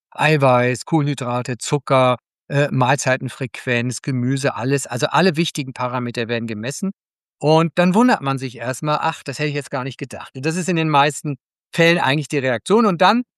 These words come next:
ähm, ähm, bearbeitet die App mit einem, „Was willst du jetzt ändern?“ Ja? Also, oh, w-, w-, nicht alles bitte, weil das überfordert uns, dann sind wir schon wieder im Bereich einer Maximalumstellung.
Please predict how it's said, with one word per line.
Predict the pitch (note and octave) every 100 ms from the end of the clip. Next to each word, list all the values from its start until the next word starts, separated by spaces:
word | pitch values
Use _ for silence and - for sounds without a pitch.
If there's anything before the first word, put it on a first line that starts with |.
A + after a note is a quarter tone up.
| _ _ -
ähm, | D#3 D#3+ D3
ähm, | C#3+ D3+ D3 C#3+ A#2+
bearbeitet | D3 C#3+ F#3+ F#3 E3
die | D#3+ C3+
App | D#3+ F#3+ -
mit | D#3+ - -
einem, | C3+ C3+ D#3+ E3 D#3
„Was | D3 D3 - _ _ _
willst | C3+ -
du | C3
jetzt | C3
ändern?“ | A#3+ A#3 - G#2
Ja? | D#3+ -
Also, | C#3+ C#3 - _ _ -
oh, | D3 - C#3
w-, | D3 B2+
w-, | C3
nicht | C#3 F3 -
alles | B2+ F3 A#3+
bitte, | - G#3 A#3+ A3
weil | D3+
das | C#3+ C3+
überfordert | B2+ - C#3 E3
uns, | F3 F3+
dann | C3+
sind | B2 C3
wir | B2+
schon | - B2+
wieder | B2+
im | A#2+ A#2
Bereich | G#2 A2+ B2
einer | A#2 A2+
Maximalumstellung. | G#2+ A2 - A2 A#2+ D3+ D3+ D3+ - C#3 C#3